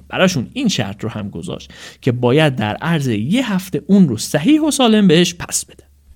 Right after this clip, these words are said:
لوکی با وقار و احترام تعظیم می‌کرد و شنلی که از بالا تا پایین با پرهای سفید و خاکستری و قهوه‌ای شاهین آراسته شده بود رو روی شونش انداخت.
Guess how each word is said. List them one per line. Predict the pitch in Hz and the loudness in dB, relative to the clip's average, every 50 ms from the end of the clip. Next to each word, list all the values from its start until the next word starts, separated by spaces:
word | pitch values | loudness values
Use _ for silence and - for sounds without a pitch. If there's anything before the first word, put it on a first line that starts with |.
| - - - - - _ _ _ _ _ _ _ _ _ _ _ _ _ - - - | -20 -20 -20 -20 -20 _ _ _ _ _ _ _ _ _ _ _ _ _ -20 -4 -2
لوکی | 220 240 - - 226 214 - - - - - - _ _ | -2 -2 0 -2 -4 -4 -4 -12 -20 -20 -20 -20 _ _
با | - 110 110 107 92 - | -8 -6 -6 -6 -8 -10
وقار | 104 - - 104 147 180 190 175 | -12 -12 -6 -2 -2 -2 0 -2
و | 151 | -4
احترام | - 139 139 - - - 113 107 107 113 113 - - | -6 -8 -10 -10 -8 -8 -6 -6 -6 -8 -10 -10 -14
تعظیم | - - - 120 113 143 208 254 | -16 -14 -12 -10 -6 -4 -4 -2
می‌کرد | 247 220 196 185 185 160 147 139 139 139 | -2 -2 -4 -4 -6 -8 -10 -8 -8 -8
و | 131 135 - - - - - - | -10 -10 -12 -20 -20 -20 -20 -18
شنلی | - - - - 143 151 196 220 202 180 143 | -12 -8 -2 0 2 2 4 2 2 0 -2
که | - - 165 - 165 | -4 -8 -10 -8 -6
از | 143 131 123 120 123 123 | -6 -4 -4 -6 -4 -2
بالا | 120 120 120 120 123 147 196 220 180 | 0 0 2 2 2 2 2 0 0
تا | - - 123 107 104 | -2 -2 -6 -6 -6
پایین | - - - 120 113 - - - 120 113 113 117 | -8 -10 -8 -6 -6 -6 -6 -6 -6 -6 -4 -4
با | 113 110 113 | -4 -4 -6
پرهای | 110 - - - 143 131 127 - 156 165 185 180 165 156 147 | -6 -8 -12 -10 -10 -10 -10 -8 -6 -2 -2 -2 -2 -2 -4
سفید | 139 - - 131 117 - - 190 185 180 170 160 | -6 -4 -6 -6 -4 -2 0 0 2 2 0 0
و | 151 151 151 - - - - - _ | -2 -2 -2 -6 -14 -20 -20 -20 _
خاکستری | _ - - 120 127 123 123 - 131 123 - - - 107 104 113 233 262 233 | _ -6 -2 0 0 0 0 -2 -4 -4 -4 -6 -6 -6 -4 -4 -2 -2 -2
و | 143 113 | -2 -4
قهوه‌ای | - - 110 113 - - - 127 135 196 226 208 143 113 | -4 -8 -10 -10 -10 -10 -8 -4 -2 0 0 0 0 -2
شاهین | - - - 107 98 98 - - 107 101 - | -4 -4 -6 -6 -6 -6 -6 -8 -8 -8 -8
آراسته | - - 110 110 104 104 104 98 - - - - - | -10 -10 -8 -6 -6 -6 -6 -8 -10 -12 -12 -12 -12
شده | - - 110 101 - 104 | -10 -10 -10 -8 -8 -8
بود | - 135 180 220 233 220 - - | -6 -4 -4 -2 -4 -4 -4 2
رو | - 180 170 190 - - - _ | 2 2 2 2 -6 -14 -16 _
روی | - 123 127 135 131 123 117 117 | -2 -2 -2 0 -2 -2 -4 -6
شونش | - - - 107 82 60 92 98 - - | -8 -10 -10 -10 -10 -10 -10 -12 -12 -14
انداخت. | - - _ _ _ _ _ _ _ _ | -16 -20 _ _ _ _ _ _ _ _